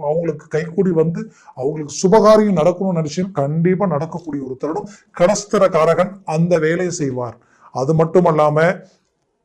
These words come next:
திடீர் அதிர்ஷ்டம், வேலையில அவங்களுக்கு ப்ரமோஷனும்,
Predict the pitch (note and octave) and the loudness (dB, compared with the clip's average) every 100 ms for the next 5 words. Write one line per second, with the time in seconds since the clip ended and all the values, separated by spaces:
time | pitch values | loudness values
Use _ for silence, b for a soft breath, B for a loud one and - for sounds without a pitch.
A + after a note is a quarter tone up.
0 | _ _ _ _ _ - B2 E3+ A3 A3+ | _ _ _ _ _ -20 -2 0 2 2
1 | F3+ F3+ - E3+ - - C3 E3 F#3 F#3+ | 2 0 -4 -8 -10 -12 -4 0 0 2
2 | F#3 F3 E3+ E3+ F3 C#3+ - - _ - | 2 2 -2 -4 -4 -4 -8 -20 _ -6
3 | D3+ E3+ F#3 G3 G#3 - | -2 0 0 0 -2 -4